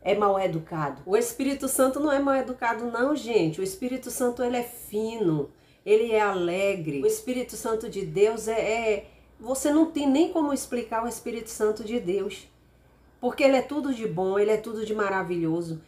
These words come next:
E o Espírito Santo de Deus não é essa palhaçada que nós vemos muitas vezes dentro dessas igrejas. Eu assisti um vídeo que eu procurei até aqui, é muito antigo,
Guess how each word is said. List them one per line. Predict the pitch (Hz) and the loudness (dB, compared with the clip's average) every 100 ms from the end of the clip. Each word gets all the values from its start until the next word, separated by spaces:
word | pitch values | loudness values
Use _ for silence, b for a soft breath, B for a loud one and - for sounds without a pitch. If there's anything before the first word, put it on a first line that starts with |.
| B | B
E | 240 | -2
o | |
Espírito | 262 - 262 254 - | -2 -2 -2 -4 -2
Santo | 240 226 202 | -4 -4 -4
de | 202 | 0
Deus | 240 | 2
não | 247 285 247 | 2 2 2
é | 254 | 2
essa | 294 - 214 | 2 0 0
palhaçada | 208 202 190 - 196 202 220 | 0 0 0 -2 -4 -2 -2
que | 220 | 0
nós | 220 156 | 0 0
vemos | 196 202 196 | -2 -2 0
muitas | 220 220 190 | 0 0 -2
vezes | 160 208 185 | 4 4 4
dentro | 220 214 | -2 -2
dessas | 190 202 202 170 | -4 -2 -2 -4
igrejas. | 165 156 170 175 147 - - b b _ _ _ _ _ _ _ - - - - | -4 -2 0 -2 -6 -12 -20 b b _ _ _ _ _ _ _ -20 -20 -20 0
Eu | 202 254 | 4 4
assisti | 269 277 - 240 | 4 -2 -2 2
um | 214 | 2
vídeo | 151 202 262 254 | 2 -2 0 0
que | 226 | 0
eu | 226 | -2
procurei | 254 254 254 247 | 0 0 2 2
até | 240 233 269 285 | 2 0 0 0
aqui, | 269 - 226 240 247 240 - | 0 -4 -8 -4 -2 -4 -4
é | - 233 | -2 -2
muito | 220 254 330 330 | 2 6 6 6
antigo, | 302 - - 214 247 196 151 | 0 -2 -6 -6 -4 -6 -10